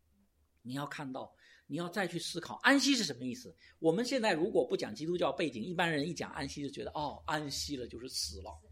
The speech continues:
是不是啊？说一个人死的时候才会说，这个人安息了。圣经里面是不是这个意思啊？上帝造六日造天地，然后安息了，上帝死了吗？不是，上帝让我们守安息日，要归入他的安息，我们死了吗？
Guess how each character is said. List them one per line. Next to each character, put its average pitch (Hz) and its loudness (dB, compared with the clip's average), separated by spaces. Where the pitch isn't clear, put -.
是 190 2
不 185 4
是 190 4
啊？ 160 4
说 175 4
一 185 8
个 202 8
人 214 2
死 - 0
的 247 2
时 202 2
候 202 2
才 175 0
会 180 2
说， 170 0
这 254 -2
个 220 6
人 165 2
安 156 0
息 123 0
了。 87 -4
圣 240 6
经 262 6
里 277 2
面 143 -2
是 143 -6
不 127 -6
是 123 -6
这 123 -4
个 113 -4
意 104 -8
思 - -12
啊？ - -16
上 202 4
帝 202 2
造 180 4
六 214 6
日 180 0
造 165 4
天 151 -4
地， 147 -4
然 117 -4
后 147 -2
安 143 -4
息 135 -6
了， 120 -6
上 143 -8
帝 139 -8
死 - -12
了 95 -12
吗？ 107 -10
不 127 -10
是， - -4
上 196 2
帝 190 2
让 185 2
我 117 -4
们 113 -2
守 - -2
安 151 -4
息 160 -6
日， 151 -2
要 156 0
归 247 4
入 233 4
他 165 -2
的 160 -4
安 160 -2
息， - -4
我 135 -2
们 170 -2
死 - -4
了 131 0
吗？ 135 -6